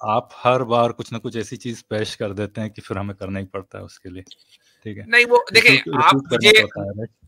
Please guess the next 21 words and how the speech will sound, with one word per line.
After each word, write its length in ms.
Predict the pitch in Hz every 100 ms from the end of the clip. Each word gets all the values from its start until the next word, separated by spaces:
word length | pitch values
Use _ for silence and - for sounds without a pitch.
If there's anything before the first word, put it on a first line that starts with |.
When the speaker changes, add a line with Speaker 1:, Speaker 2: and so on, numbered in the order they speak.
| 135
Speaker 2:
देखें, 380 | 151 120 101 117
refute 480 | 135 147 170 202 -
करने 380 | 156 147 165
का 100 | 175
मतलब 300 | 160 156 170
ये 200 | 156 143
नहीं 180 | 143 170
है 100 | 160
कि 140 | 170 143
रेफ्यूटेशन 540 | 135 143 139 131 151
सही 260 | - 120 120
हो 160 | 95
गई 160 | 82 73
है, 200 | - _ _ _ _ _ _ _ -
है 60 | 120
ना? 100 | 139
बस 180 | 151
ये 120 | 170 160
जहन 200 | 151 156
में 80 |
रखिएगा। 360 | 123 107 85